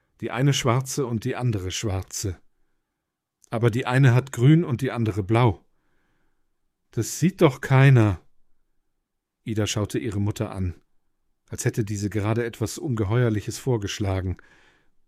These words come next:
„Ich sehe es.“ Sie legte die drei einzelnen Socken beiseite, ordentlich nebeneinander,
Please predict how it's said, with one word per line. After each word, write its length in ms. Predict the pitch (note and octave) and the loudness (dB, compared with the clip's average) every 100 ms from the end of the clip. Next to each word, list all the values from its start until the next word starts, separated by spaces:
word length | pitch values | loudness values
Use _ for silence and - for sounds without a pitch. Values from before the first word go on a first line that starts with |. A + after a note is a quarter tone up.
| _ _ _ _ - | _ _ _ _ -2
„Ich 300 | C3 - - | -2 -4 -2
sehe 360 | A#2 D#3+ A#2+ | 4 6 4
es.“ 360 | A2 F#2+ - - _ _ _ _ _ _ _ _ _ _ | 0 -8 -12 -16 _ _ _ _ _ _ _ _ _ _
Sie 160 | A#2 | -2
legte 320 | A2 C#3 C#3 A2+ | 2 2 0 -4
die 120 | A2 | -2
drei 320 | A2 A#2+ B2+ | 0 -2 -2
einzelnen 720 | A#2+ C3 C3 - A#2+ A2+ A2 | -2 -2 -2 -4 0 0 0
Socken 440 | G#2 A#2+ - A2+ | 0 -2 -2 -2
beiseite, 680 | G2+ G2 F#2+ G2 - A#2 A2 - _ _ _ _ _ _ _ _ - | -2 -4 -2 -4 -4 -2 -4 -6 _ _ _ _ _ _ _ _ -8
ordentlich 560 | G#2 A2+ A2 A2 - | -4 -2 -2 -2 0
nebeneinander, 920 | A2 A2 A2 G#2+ G#2 A2+ A2+ A2 - | 0 2 2 2 4 4 4 4 0